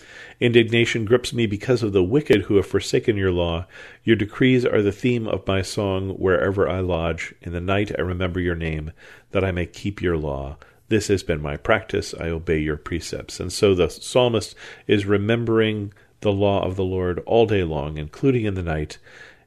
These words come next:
and the theme of my song. And I like that phrase,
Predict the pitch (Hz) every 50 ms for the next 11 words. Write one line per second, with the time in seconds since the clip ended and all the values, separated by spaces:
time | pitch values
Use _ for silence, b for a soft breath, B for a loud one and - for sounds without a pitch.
0 | _ - 90 87 85 85 82 - - _ - _ _ b b b b b b _
1 | _ - - - 92 98 - 104 98 - - - - 147 147 151 156 139 135 -
2 | 113 113 101 104 104 101 95 95 90 - - 101 90 78 69 69 78 92 113 127
3 | 131 147 156 156 - 123 104 92 - - - 107 101 92 82 76 73 73 -